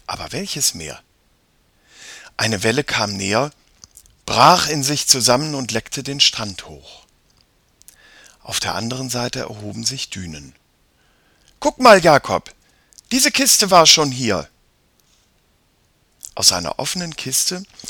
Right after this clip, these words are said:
holte Mia einen Block Papier und einen Stift, die sie Jakob reichte. "Im Deckel stehen ein paar Sachen.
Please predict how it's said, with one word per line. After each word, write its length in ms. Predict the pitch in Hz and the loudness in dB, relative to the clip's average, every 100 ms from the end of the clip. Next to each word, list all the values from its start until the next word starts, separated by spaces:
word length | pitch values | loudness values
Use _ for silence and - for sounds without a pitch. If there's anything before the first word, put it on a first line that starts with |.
| - - | -20 -10
holte 220 | 123 113 | -8 -6
Mia 340 | 101 113 135 143 | -6 -2 -2 -2
einen 280 | 120 117 | -4 -8
Block 260 | 104 107 - | -8 -12 -10
Papier 520 | 95 - - 92 110 | -12 -10 -12 -8 -8
und 240 | - - - | -10 -12 -12
einen 260 | 160 170 | -10 -6
Stift, 420 | - - 143 - - _ _ _ - | -6 -4 -12 -14 -20 _ _ _ -12
die 80 | 165 | -6
sie 120 | 196 | -6
Jakob 520 | 170 101 95 90 - | -2 -4 -4 -8 -12
reichte. 480 | 73 73 - - 60 _ _ _ _ _ _ _ _ _ - - - - - - - | -12 -12 -12 -14 -18 _ _ _ _ _ _ _ _ _ -20 -20 -20 -20 -20 -20 -6
"Im 180 | 175 175 | -4 4
Deckel 300 | 262 262 254 | 4 4 4
stehen 360 | - 240 233 170 | 4 4 2 2
ein 180 | 196 | 0
paar 200 | - 190 | 2 2
Sachen. 420 | 190 254 190 113 | 4 2 0 -6